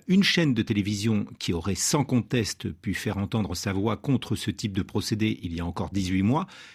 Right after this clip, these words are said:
C'est la New Delhi Television, la N D T V, qui était la dernière grande chaîne indépendante du pays.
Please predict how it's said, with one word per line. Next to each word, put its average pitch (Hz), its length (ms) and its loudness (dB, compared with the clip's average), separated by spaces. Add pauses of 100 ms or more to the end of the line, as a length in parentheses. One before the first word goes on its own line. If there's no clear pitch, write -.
C'est - 220 2
la 95 200 2
New 131 380 4
Delhi 123 460 4
Television, 117 680 2
la 101 320 -2
N 131 220 4
D 120 140 0
T - 180 -6
V, 139 220 0 (340)
qui 135 120 4
était 156 200 4
la 95 140 2
dernière 151 680 2
grande 113 280 4
chaîne 151 340 2 (140)
indépendante 120 520 2
du 107 120 -4
pays. 98 340 4